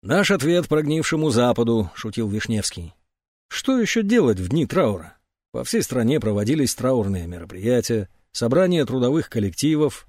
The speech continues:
принимались нереальные социалистические обязательства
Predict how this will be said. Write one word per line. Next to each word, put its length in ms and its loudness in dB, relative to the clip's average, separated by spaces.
принимались 640 0
нереальные 840 2
социалистические 960 -2
обязательства 1120 -2